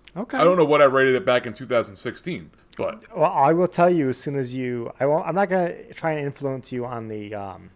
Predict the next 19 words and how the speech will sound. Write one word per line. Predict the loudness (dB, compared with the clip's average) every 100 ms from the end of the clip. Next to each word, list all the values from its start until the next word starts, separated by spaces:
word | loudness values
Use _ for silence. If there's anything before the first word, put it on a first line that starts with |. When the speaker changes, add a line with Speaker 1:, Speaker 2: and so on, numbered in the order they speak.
| _ _ -20 _ -10
Speaker 1:
on | -8
the | -4 -2
average | -2 -2 -6 -16 -20 -20 _
here, | -14 -12 -14 _ _ -12
but | -6
I'll | -2 0
let | 0
Speaker 2:
Okay. | 0
Speaker 1:
you |
know | -2 -4
once | -4 -8
you | -12 -12
give | -12 -12
me | -12
your | -12
average | -14 -16 -20
rating, | -18 -18 -18
what, | -20 -20 -16
uh, | -16